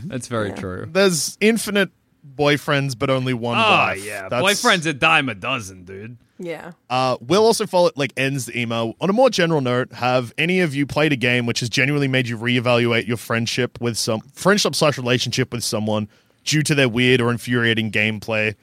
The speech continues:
Speaker 3: Jackson aside, that is."
Speaker 1: Okay, fair enough. <laughs> Fair enough. Fair enough, Will.
Speaker 3: I have had, like, gaming experiences where I'm playing, a s-, especially, like, it mostly only ever happens with me if I'm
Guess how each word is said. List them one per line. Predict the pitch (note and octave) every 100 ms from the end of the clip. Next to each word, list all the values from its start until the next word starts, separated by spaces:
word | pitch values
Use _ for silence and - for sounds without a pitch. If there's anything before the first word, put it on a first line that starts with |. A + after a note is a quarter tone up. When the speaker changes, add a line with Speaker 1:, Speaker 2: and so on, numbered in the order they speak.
| _ _ _
Speaker 3:
Jackson | - C3 C3 B2+
aside, | A#2+ - G#2 G2+ F#2+
that | F2+
is." | E2 F2 - - _ _ - - -
Speaker 1:
Okay, | C3 C3 G2+
fair | - C#3
enough. | - F#2 - - C3+ - E3+ F#3 - F#3+ F#3 - F#3 - F3 G3 - _
<laughs> |
Fair | - - - G#3+
enough. | C3+ G#2+ E3
Fair | C#4
enough, | D3 A#2 C3
Will. | B2 B2+ A#2 _ _ _
Speaker 3:
I | C#3+ G#3
have | A#3+ A#3
had, | C#3 D#3+ C3+
like, | B2+ G#2 _
gaming | A2 A2+ B2 A#2
experiences | A2 - A2 G#2+ G#2 A2 G2+
where | G#2+
I'm | A2
playing, | - G2+ G#2+ A2 G#2 - _
a | G#2
s-, | - -
especially, | B2+ F#3 - B3+
like, | A#3 F3+ -
it | -
mostly | D3 D#3+ F3 A#3
only | A#3
ever | F#3
happens | D#3 D3+ C#3
with | C3
me | B2+
if | B2
I'm | B2